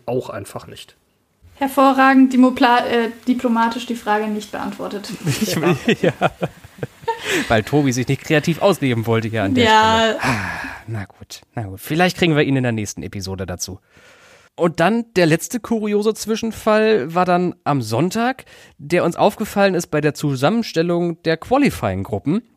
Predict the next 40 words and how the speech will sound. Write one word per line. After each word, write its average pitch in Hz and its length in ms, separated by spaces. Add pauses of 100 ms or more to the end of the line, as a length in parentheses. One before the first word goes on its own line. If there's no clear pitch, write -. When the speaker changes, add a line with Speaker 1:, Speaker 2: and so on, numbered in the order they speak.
(300)
Speaker 3:
Da 151 160
gab 190 160
es 165 100
auch 165 140
ein 165 240
Problem 127 680 (300)
mit 180 160
zwei 175 220
Fahrern, 170 420
die 175 200 (180)
gleich 160 280
aufgestellt 127 600
waren. 123 320 (340)
Nicht 180 200
in 151 100
Sachen 139 460
Rundenzeit, 156 720
sondern 147 500
in 135 200
Sachen 117 340
W-M-Punkte. 117 580 (1500)
Speaker 1:
Genau, 247 320
und 147 200
zwar 139 440
war 135 260
ich 208 140
ein 165 120
wenig 170 200
verwundert, 147 600
als 160 260
dann 156 280
im 131 140
Sonntagsqualifying 123 1200
die 135 80
Gruppe 135 280
eins 196 300
an 123 120
den 110 100
Start 123 320
ging 170 280